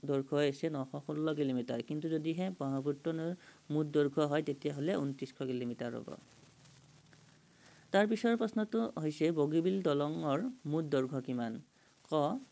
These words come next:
চাৰি দশমিক ন কিলোমিটাৰ, খ পাঁচ দশমিক দুই কিলোমিটাৰ, গ পাঁচ দশমিক তিনি কিলোমিটাৰ, খ,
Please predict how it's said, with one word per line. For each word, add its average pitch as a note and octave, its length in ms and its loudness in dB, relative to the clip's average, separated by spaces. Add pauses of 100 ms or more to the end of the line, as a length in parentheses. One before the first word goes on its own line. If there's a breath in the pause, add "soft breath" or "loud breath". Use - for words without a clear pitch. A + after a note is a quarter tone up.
(160)
চাৰি D#3 280 -2
দশমিক F3 360 -4 (100)
ন - 20 2 (140)
কিলোমিটাৰ, C#3+ 500 -2 (200)
খ - 20 -20 (300)
পাঁচ D3 160 -2 (100)
দশমিক D#3 340 -6
দুই C3 140 -2
কিলোমিটাৰ, C#3 540 -4 (180)
গ - 20 0 (680 loud breath)
পাঁচ D3 160 2
দশমিক D#3+ 380 -6
তিনি C#3+ 220 -4
কিলোমিটাৰ, C#3 520 -2
খ, C3+ 240 -6